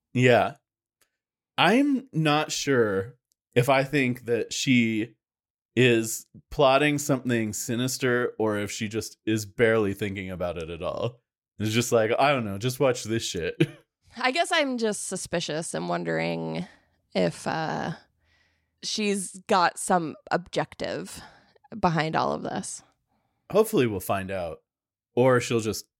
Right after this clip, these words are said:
Speaker 1: send us home and we won't have to worry about it anymore. <laughs>
Speaker 2: Yeah, that's what I actually hope.
Speaker 1: So their name is the Slippery family, which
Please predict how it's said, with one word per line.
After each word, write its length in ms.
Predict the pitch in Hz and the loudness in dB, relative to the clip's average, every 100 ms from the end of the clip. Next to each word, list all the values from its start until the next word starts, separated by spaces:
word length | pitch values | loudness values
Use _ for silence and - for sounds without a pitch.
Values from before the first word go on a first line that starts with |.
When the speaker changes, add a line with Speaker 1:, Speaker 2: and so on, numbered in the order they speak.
| - | -2
Speaker 1:
send 240 | - 107 | 4 4
us 140 | 92 - | 2 -2
home 280 | 95 78 | -2 -4
and 280 | 85 87 92 - - | -10 -12 -14 -14 -2
we 160 | 95 | 0
won't 140 | 87 82 | 0 -2
have 140 | 95 | -4
to 80 | - | 0
worry 220 | 92 90 | 4 4
about 220 | 76 78 78 | 4 0 -2
it 100 | 76 | -4
anymore. 400 | 76 71 71 110 | -6 -6 -6 -8
<laughs> 40 | - _ _ _ _ - | -12 _ _ _ _ -10
Speaker 2:
Yeah, 140 | 208 196 | -2 0
that's 240 | 233 277 | 0 -2
what 100 | 254 | 0
I 100 | 175 | 2
actually 320 | 170 175 185 175 | 2 0 -4 -4
hope. 240 | - - _ - - | -4 -8 _ -20 -14
Speaker 1:
So 360 | - 190 185 170 | -2 2 4 2
their 560 | 151 160 208 247 240 - - | 0 0 2 2 -2 -4 -6
name 580 | 135 147 143 139 143 - | -2 0 0 0 -4 -4
is 240 | 127 123 | -2 -2
the 80 | 117 | -4
Slippery 580 | 120 117 117 110 98 90 | -6 -2 -2 0 0 -2
family, 540 | - 85 87 90 101 | -4 -8 -8 -8 -4
which 360 | 120 107 110 - | -2 -2 -2 -4